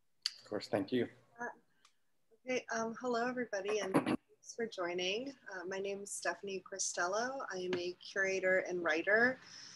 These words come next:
Speaker 2: originally from Toronto and now based in Chicago, Illinois. And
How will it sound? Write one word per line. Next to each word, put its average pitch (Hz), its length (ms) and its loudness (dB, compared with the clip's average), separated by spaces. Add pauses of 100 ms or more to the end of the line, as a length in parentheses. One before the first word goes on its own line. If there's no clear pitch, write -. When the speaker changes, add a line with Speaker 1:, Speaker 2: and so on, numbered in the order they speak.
(340)
Speaker 2:
originally 294 420 10
from 226 220 8
Toronto 220 520 6 (100)
and 185 460 4 (120)
now 185 240 4
based - 580 4
in 180 380 6
Chicago, 180 720 6
Illinois. 196 800 6
And 180 440 12